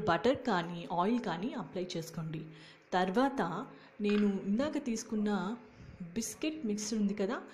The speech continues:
దాన్ని ఫస్ట్ దాని మీద ప్లేస్ చేసుకోండి ఇలా. And then మన చాక్లెట్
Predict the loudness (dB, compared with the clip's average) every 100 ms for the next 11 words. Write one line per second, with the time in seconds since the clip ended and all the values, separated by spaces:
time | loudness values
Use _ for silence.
0 | -14 -12 -6 -2 -2 -2 -4 -2 -4 0
1 | 0 0 -4 -6 2 2 2 -4 -6 -6
2 | -6 -6 -8 -8 -8 -8 -6 -2 0 0
3 | -4 -10 -16 -20 -16 -16 -14 -16 -16 -18
4 | -4 -4 -4 -4 -2 -2 0 2 4 4
5 | 2 2 -2 -6 -14 -16 -20 -6 -4 -2
6 | 0 0 0 0